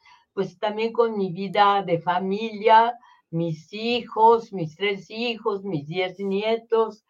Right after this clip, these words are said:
el haber sido la mujer de un gran, de un gran as-,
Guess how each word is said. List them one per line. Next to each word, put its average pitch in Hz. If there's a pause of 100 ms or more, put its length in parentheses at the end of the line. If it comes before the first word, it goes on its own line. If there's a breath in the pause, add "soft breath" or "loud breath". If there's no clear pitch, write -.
(320 soft breath)
el 180
haber 185
sido 202
la 175
mujer 165
de 175
un 175
gran, 185 (360 soft breath)
de 165
un 190
gran 208
as-, 196